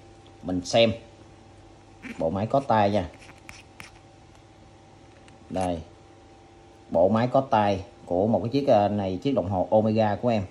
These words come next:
Đó, các anh chị thấy bộ máy, à, rất là đã không? Thì các anh chị lên cái, à, lên cái nút hồi nãy á, thì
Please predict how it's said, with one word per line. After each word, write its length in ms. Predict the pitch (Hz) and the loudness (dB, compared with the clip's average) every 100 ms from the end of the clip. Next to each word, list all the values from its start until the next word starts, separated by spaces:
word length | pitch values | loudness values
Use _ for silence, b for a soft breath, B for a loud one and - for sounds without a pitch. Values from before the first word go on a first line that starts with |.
| - - - - - - - - - | -14 -20 -20 -20 -20 -20 -20 -20 -14
Đó, 440 | 82 85 95 107 | -10 -8 -4 -2
các 60 | 113 | -2
anh 80 | 98 | -4
chị 140 | 87 | -4
thấy 200 | 95 104 | -2 0
bộ 140 | 110 87 | 0 -2
máy, 280 | 101 113 | 0 2
à, 240 | 113 95 92 90 - | 4 2 0 -4 -6
rất 140 | 123 | -4
là 80 | 139 | -2
đã 240 | - 80 123 | -4 0 0
không? 160 | 104 - - - - - - - - - - | 0 -6 -20 -20 -20 -20 -20 -20 -20 -20 -14
Thì 80 | 87 | 0
các 80 | 123 | 0
anh 80 | 107 | 2
chị 200 | 92 104 | -2 4
lên 320 | 113 107 110 | 4 4 4
cái, 220 | 131 135 | 4 6
à, 280 | 127 117 107 - - - - - - - | 6 6 2 -2 -20 -20 -20 -20 -20 -10
lên 320 | 120 123 117 113 | 4 6 6 2
cái 100 | 143 | 2
nút 180 | 170 - | 2 0
hồi 100 | 101 | -2
nãy 240 | 90 120 | 0 0
á, 80 | 160 151 - | 0 -6 -6
thì 240 | 92 87 | -4 -4